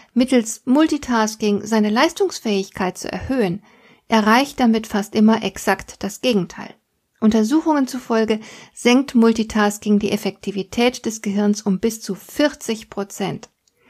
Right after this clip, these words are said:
Multitasking ist also eine ganz schlechte Idee. Wie an der Universität Utah gezeigt wurde, erhöhst du beispielsweise die Unfallwahrscheinlichkeit beim Autofahren um das Vierfache,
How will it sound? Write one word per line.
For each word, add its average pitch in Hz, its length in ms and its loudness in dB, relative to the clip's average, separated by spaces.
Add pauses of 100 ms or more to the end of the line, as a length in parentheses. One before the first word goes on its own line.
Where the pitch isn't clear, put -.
(280)
Multitasking 226 960 2 (180)
ist 214 220 -4
also 196 240 0
eine 233 300 4 (120)
ganz 175 300 -2
schlechte - 400 -14
Idee. 196 400 -10 (680)
Wie 262 220 0
an 254 120 4
der 247 160 2
Universität 220 760 0
Utah 247 440 0
gezeigt 247 580 -4
wurde, 214 280 -2 (440)
erhöhst 262 520 2
du 233 60 0
beispielsweise 196 840 0
die 214 160 -2
Unfallwahrscheinlichkeit 202 1400 -2
beim 214 220 -2
Autofahren 233 720 -2
um 233 100 2
das 240 220 0
Vierfache, 294 880 0